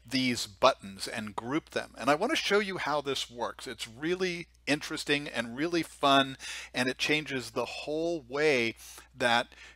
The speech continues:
you do profiles and how you can configure Wireshark. In fact, we've been updating a bunch of the profiles in the profile repository, which I'll link in the description below, with this new feature,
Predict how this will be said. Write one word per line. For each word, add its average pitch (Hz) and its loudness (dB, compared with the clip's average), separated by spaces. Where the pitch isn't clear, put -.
you 127 -8
do 117 -6
profiles - 0
and 123 0
how 139 2
you 135 -8
can 113 -10
configure - -2
Wireshark. - -2
In 135 -2
fact, 160 6
we've 160 -2
been 143 0
updating 123 4
a 117 0
bunch 120 -2
of 175 -2
the 135 -4
profiles 117 -2
in 175 0
the - 0
profile 143 2
repository, 123 -2
which 131 0
I'll 117 4
link 156 0
in 180 0
the 170 0
description 127 -6
below, 123 4
with 135 6
this 156 4
new 151 -6
feature, - -4